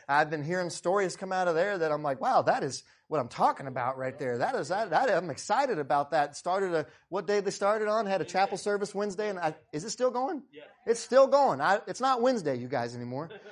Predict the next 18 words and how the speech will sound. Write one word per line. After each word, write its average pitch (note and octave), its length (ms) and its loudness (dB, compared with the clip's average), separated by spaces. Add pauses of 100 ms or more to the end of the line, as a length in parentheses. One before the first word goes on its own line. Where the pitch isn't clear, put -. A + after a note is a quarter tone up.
(200)
I'm D#3+ 140 0
pretty B3+ 240 4
sure A#3+ 300 2
it's - 160 -2
not, E3 180 4
or D#3 100 4
we G3 200 2
all F3+ 300 8
have D#3 220 6
bad E3+ 280 0
calendars. C#3 580 -6 (420)
But E3+ 320 2 (360)
it's A3 180 0
still A#3+ 640 2
rolling. G#3+ 360 0
There's G#3+ 180 2
actually A3 500 0
other G3 540 2